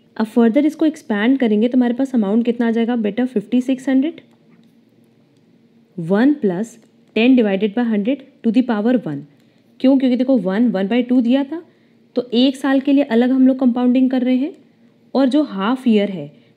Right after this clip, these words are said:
तो हाफ ईयर मतलब क्या हो गया? कंपाउंडेड हाफ ईयरली। तो ये हो जाएगा वन प्लस टेन divided by टू divided by हंड्रेड और पावर में कितना होगा? वन बाई टू multiply by टू। क्यों? ये वाला पॉइंट जिसको नहीं समझ में आया वो समझो प्लीज।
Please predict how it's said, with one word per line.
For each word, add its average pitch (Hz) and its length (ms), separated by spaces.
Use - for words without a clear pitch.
तो 233 60
हाफ 208 260
ईयर 269 120
मतलब 254 220
क्या 262 160
हो 247 60
गया? 165 220
कंपाउंडेड 208 480
हाफ 196 240
ईयरली। 185 260
तो 220 80
ये 196 80
हो 254 100
जाएगा 254 280
वन 190 280
प्लस 214 440
टेन 214 220
divided 185 480
by 202 120
टू 190 100
divided 180 420
by 240 120
हंड्रेड 165 420
और 196 220
पावर 196 260
में 247 140
कितना 254 200
होगा? 202 160
वन 180 200
बाई 226 140
टू 285 180
multiply 196 480
by 254 120
टू। 151 100
क्यों? 294 360
ये 226 160
वाला 269 180
पॉइंट 262 240
जिसको 247 220
नहीं 247 200
समझ 254 220
में 254 120
आया 254 80
वो 247 120
समझो 220 380
प्लीज। 202 420